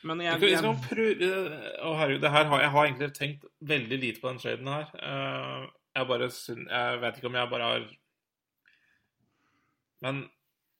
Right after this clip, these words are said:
Speaker 2: hvis jeg skal prøve å forsvare den, da, så er det første rundevalg i år, det er jo, det er greit. Altså, de fikk bygd opp masse prospects i fjor, Vegas.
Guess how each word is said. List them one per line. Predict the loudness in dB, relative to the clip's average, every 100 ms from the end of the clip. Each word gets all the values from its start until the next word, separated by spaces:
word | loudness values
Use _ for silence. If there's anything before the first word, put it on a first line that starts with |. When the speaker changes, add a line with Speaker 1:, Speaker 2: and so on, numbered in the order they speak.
| _
Speaker 2:
hvis | -2
jeg | 0 -2
skal | -6
prøve | -10 -4 2 2 4 0 -2 -2 0
å | 0 -2
forsvare | -6 -6 -4 -4 2 4 6 6 4 2
den, | 0 -4
da, | -8 _ _ _ _ _ _ -20 -20 -20 -20 _
så | 0 4
er | 6
det | 4 2
første | -2 -2 -4 -6
rundevalg | -6 -4 -2 -2 0
i |
år, | 0 2
det | 2
er | 2 2 0
jo, | -2 -4 -6 -12 _ _ _ _
det | 4
er | 4 4
greit. | 2 4 4 2
Altså, | -4 -4
de | -2 -2
fikk | -4 -4
bygd | -4 -4 -2 -4
opp | -4 -12
masse | -10 -10
prospects | -10 -12 -12 -12 -10
i | -10
fjor, | -6 -4 -4 -6 -10 -6
Vegas. | -2 -2 -2 -8